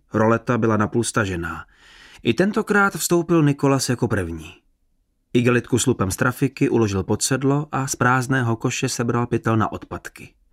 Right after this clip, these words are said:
Barista a dva číšníci zrovna zvedali židle a skoro si nevšimli, že Nikolas se Zoubkem, který přemluvil Agostína, aby mu předal pálku,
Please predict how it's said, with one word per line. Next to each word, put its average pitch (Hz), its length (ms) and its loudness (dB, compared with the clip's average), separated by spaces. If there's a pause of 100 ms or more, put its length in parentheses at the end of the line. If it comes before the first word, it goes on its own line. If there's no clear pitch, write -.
(600)
Barista 170 460 2
a 185 60 0
dva 139 160 2
číšníci 170 600 0
zrovna 143 400 2
zvedali 135 360 2
židle 139 480 0
a 160 120 -2
skoro 170 280 -2
si 147 140 -2
nevšimli, 156 460 2
že 120 120 2
Nikolas 107 420 2
se - 180 -4
Zoubkem, 113 560 0
který 95 280 -2
přemluvil 98 440 0
Agostína, 98 600 0
aby 104 280 -2
mu 98 100 2
předal 92 320 -2
pálku, 139 640 -2